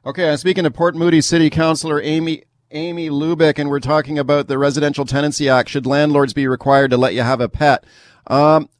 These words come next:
I know that some landlords, and I'm already hearing from them, I'm getting emails and tweets from them already,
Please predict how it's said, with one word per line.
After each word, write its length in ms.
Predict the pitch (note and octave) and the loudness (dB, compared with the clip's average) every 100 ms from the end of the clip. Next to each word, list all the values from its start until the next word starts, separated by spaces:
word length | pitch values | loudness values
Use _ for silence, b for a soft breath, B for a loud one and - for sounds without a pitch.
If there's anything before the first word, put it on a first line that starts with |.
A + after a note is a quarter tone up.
| - | -4
I 120 | D#3+ | -2
know 200 | G3 B3 | 2 2
that 140 | A3+ | 2
some 280 | - F#3 F3 | 0 -2 0
landlords, 680 | D#3 D#3+ E3+ D#3 C#3 C3 A#2+ | 0 0 0 0 2 0 0
and 80 | C3 | 0
I'm 100 | C#3 | 2
already 220 | D#3 B2+ | 2 2
hearing 300 | A2+ E3 D3+ | 0 0 -2
from 240 | - A#2+ B2 | 0 0 0
them, 140 | B2 | -2
I'm 120 | B2 | -2
getting 200 | B2+ C3+ | 0 0
emails 480 | B2 C#3 C#3 B2+ A2+ | 0 0 2 2 0
and 140 | A#2 | -4
tweets 220 | - C#3 - | -6 -6 -4
from 140 | B2 | -4
them 140 | A#2 | 0
already, 480 | A#2 A#2 C3+ A#2 G2+ | 2 4 4 2 -4